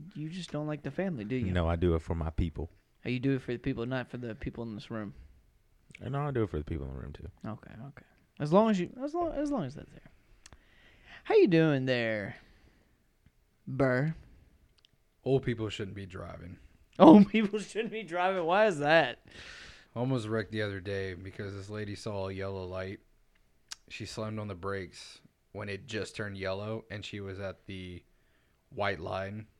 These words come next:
Speaker 3: for
Speaker 1: <laughs>
Speaker 3: a stoplight, and she slammed on the brakes, and I drove by her. I was like, "You fucking bitch," and I just passed her, and I almost wrecked.
Speaker 1: Damn.
Speaker 3: And then I saw how old she was, and I was like, "Just die."
Speaker 2: <laughs> I had an old lady next to me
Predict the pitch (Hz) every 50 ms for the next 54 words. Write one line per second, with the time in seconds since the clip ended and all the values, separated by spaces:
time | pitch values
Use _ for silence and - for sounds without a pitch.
0 | _ - _ - - 110 98 92 90 87 90 92 - - - - - - 175 -
1 | - 175 165 - - 208 196 196 - - 226 196 110 - 208 190 113 220 226 233
2 | 117 - - - - - _ 202 - - - _ 196 - 104 98 - - 113 -
3 | - 120 120 117 113 110 107 104 98 90 90 104 104 101 98 95 - - - -
4 | - - - - - 107 104 98 95 95 101 101 92 95 98 95 101 101 104 110
5 | 107 98 98 101 131 135 - - 170 - - 120 98 90 92 - - 135 170 185
6 | 180 - - - - - - 101 101 92 92 92 87 95 95 - - - 92 82
7 | 85 - - - 90 90 85 - _ - 98 101 98 92 87 90 80 71 67 60
8 | 60 - _ - - _ _ _ _ _ _ - 117 - - 139 135 151 151 143
9 | 101 - - - - - - - _ _ _ - 113 107 107 110 107 - - 120
10 | 107 104 104 104 98 90 87 95 95 - - 104 101 98 95 95 95 92 90 85
11 | 85 76 85 - - - - - - 98 - - - - - - - - - -
12 | - - - - - - 185 - - - 165 147 - - - - - - - 95
13 | 92 107 101 95 90 90 - 82 90 90 87 87 87 87 87 85 82 82 87 -
14 | - - - 82 82 82 85 85 87 90